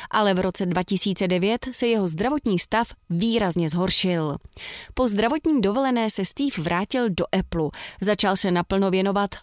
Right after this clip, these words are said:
projektu Apple Parku a byl připraven mu dát veškerý svůj zbývající čas.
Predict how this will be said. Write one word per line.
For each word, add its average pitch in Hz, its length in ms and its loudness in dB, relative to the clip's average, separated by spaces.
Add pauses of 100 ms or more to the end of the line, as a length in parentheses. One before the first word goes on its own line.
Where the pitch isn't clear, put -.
projektu 208 420 0 (100)
Apple 170 260 -2
Parku 175 480 0 (320)
a 226 80 2
byl 196 180 2
připraven 311 520 0
mu 196 140 2
dát 214 280 0 (200)
veškerý 285 500 0
svůj 170 320 2
zbývající 165 720 0
čas. - 480 2